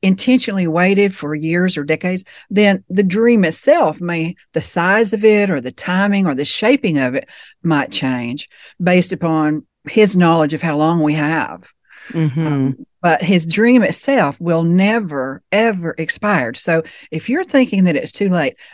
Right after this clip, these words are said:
Speaker 1: that's not from Jesus. Jesus never says it's too late for you. And, you know, s-, in the society that we have, the world that we have, there's always room for one more voice to share the good news. So welcome, come on over.
Speaker 2: That's right.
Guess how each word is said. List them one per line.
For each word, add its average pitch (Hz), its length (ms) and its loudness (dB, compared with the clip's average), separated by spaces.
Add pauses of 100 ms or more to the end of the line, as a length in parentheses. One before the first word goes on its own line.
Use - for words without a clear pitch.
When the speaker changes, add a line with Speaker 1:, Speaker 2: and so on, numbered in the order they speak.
(120)
Speaker 1:
that's - 360 -2
not 247 240 0
from 214 200 2
Jesus. - 640 -4 (260)
Jesus 196 380 -2
never 190 1300 6
says 143 840 -2 (300)
it's 160 220 -2
too 190 300 2
late 156 260 2
for - 140 -14
you. 110 360 -10 (360)
And, 175 240 0
you 220 180 0
know, 208 220 2
s-, 185 200 -8
in 208 100 2
the 190 100 2
society 247 540 2
that 202 100 0
we 226 120 0
have, 220 440 -4
the 165 80 -4
world 185 280 2
that 190 80 -2
we 214 120 -4
have, 202 300 -4
there's 190 180 -2
always 214 320 0
room 214 160 -2
for 190 160 -4
one 196 220 2
more 202 200 2
voice 190 360 0
to 160 80 -6
share 160 280 0
the 160 80 -4
good 160 300 -6
news. 147 340 -2 (220)
So 196 180 2
welcome, 202 540 4
come 208 180 -2
on 269 140 2
over. 226 420 4 (200)
Speaker 2:
That's 180 380 0
right. 196 540 4